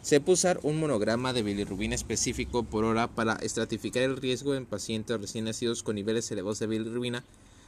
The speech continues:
para ayudar a determinar el tratamiento apropiado. Aunque se dispone de pruebas de detección para las deficiencias de G seis P D, no se realizan de forma rutinaria en los Estados Unidos.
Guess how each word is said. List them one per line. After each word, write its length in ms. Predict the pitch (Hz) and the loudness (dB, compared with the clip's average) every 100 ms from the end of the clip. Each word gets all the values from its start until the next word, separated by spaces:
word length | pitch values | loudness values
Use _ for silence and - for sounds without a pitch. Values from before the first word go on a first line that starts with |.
| - | -6
para 160 | - 143 | 0 4
ayudar 400 | 139 127 135 156 - | 4 4 0 0 -2
a 80 | |
determinar 580 | 156 143 117 107 110 127 | -2 -2 -2 -2 -2 -2
el 160 | - 113 | -2 -4
tratamiento 640 | - 101 101 101 101 120 - | -4 -6 -4 -4 -4 -4 -4
apropiado. 640 | 110 - 95 - 101 - - - - - - - - _ _ - - - - - - - - | -6 -6 -6 -4 -4 -4 -10 -20 -20 -20 -20 -20 -20 _ _ -20 -20 -20 -20 -20 -20 -20 -4
Aunque 260 | - 139 143 | 0 2 4
se 100 | 156 | 6
dispone 420 | 139 - 170 185 | 6 6 4 6
de 140 | 196 135 | 6 4
pruebas 400 | 123 131 147 139 | 4 6 4 4
de 80 | |
detección 680 | 117 107 95 - - 120 123 | 2 2 -2 -2 2 2 4
para 160 | 120 110 | 4 4
las 200 | 101 101 | 4 0
deficiencias 680 | 95 92 - 113 113 113 98 | -4 -6 -2 -2 -2 -4 -4
de 140 | 92 | -4
G 240 | - 120 | -2 -2
seis 340 | 113 104 104 - | 0 -2 -2 -2
P 200 | 117 107 | 0 2
D, 240 | 113 123 - | 2 0 -4
no 220 | - 127 | -2 0
se 100 | 131 | 2
realizan 460 | 156 113 104 - 120 | 2 2 0 -4 -4
de 100 | 95 | -2
forma 300 | - 101 110 | -2 0 0
rutinaria 600 | 110 104 95 90 95 101 | 0 0 -2 0 2 2
en 100 | - | -2
los 160 | 92 92 | -6 -6
Estados 300 | - 87 - | -4 -4 -2
Unidos. 380 | 147 151 - | 0 0 -2